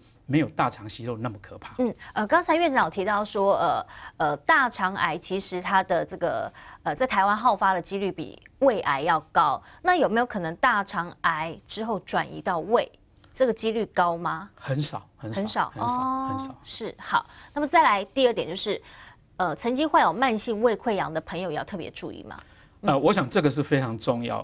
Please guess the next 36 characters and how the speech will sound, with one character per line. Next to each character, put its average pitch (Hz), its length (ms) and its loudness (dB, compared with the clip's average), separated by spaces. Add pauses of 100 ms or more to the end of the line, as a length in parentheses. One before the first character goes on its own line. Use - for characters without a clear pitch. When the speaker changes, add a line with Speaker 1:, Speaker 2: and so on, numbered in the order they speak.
(160)
Speaker 1:
我， 143 140 4
Speaker 2:
嗯。 - 80 -12
Speaker 1:
我 156 60 6
们 151 160 4
最 208 200 2
近 156 340 0 (440)
把 110 120 0
台 120 240 -4
湾 160 180 4
的 143 120 0
整 110 180 -10
个， 110 260 -4 (140)
呃， 101 240 -10 (340)
健 180 240 2
保 104 200 -2
资 - 180 -2
料 135 160 4
库 123 260 -4 (140)
做 160 160 2
了 120 100 0
一 120 60 -4
个 113 320 -4 (100)
总 107 220 -2
整 123 200 -2
理， 120 200 -4
就 131 140 -4
发 131 180 2
现 123 180 -4
说， 120 240 -8 (540)
有 123 240 2
很 120 260 -6
多 196 160 2
很 175 160 0
多 135 160 4
的 135 100 -2
人 104 280 -10